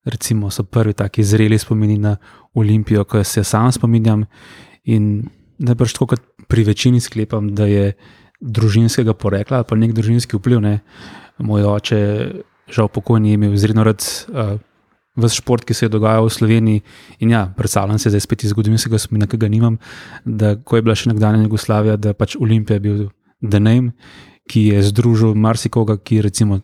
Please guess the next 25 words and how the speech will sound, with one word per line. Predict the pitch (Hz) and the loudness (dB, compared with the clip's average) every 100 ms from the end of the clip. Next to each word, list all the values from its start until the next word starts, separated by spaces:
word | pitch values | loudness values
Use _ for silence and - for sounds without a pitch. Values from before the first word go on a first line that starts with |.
| _ | _
lokalno, | 113 101 98 107 107 | -2 0 0 0 0
če | - | -2
bi | 101 | -4
že | 101 | -2
takrat | 107 113 | -2 -4
obstajala | 113 123 110 104 | -4 0 0 0
slovenska | 107 107 - 113 | 2 0 0 -4
liga, | 104 104 | -6 -8
saj | - | -10
je | 101 | -10
obstajala, | - 107 104 101 - - - 170 127 | -6 -4 -2 -4 -6 -14 -10 -6 -6
pač | - 110 - 131 | -2 -2 -2 -6
bi | 117 131 127 | 0 2 4
navijal | 123 110 127 123 | 2 4 4 4
za | 107 104 | 2 0
kakšen | - - 104 | 0 0 -2
lokalen | 95 113 123 | 0 0 0
klub, | 120 120 113 | 0 -2 0
ampak | 110 - | -4 -2
Sloven-, | 123 113 120 | 0 2 2
eh, | 143 104 104 110 | 2 0 0 -2
Olimpija | 139 120 131 127 | -2 0 2 0
je | 127 | 0
bila | 120 | -2
pač | - - - | -4 -8 -10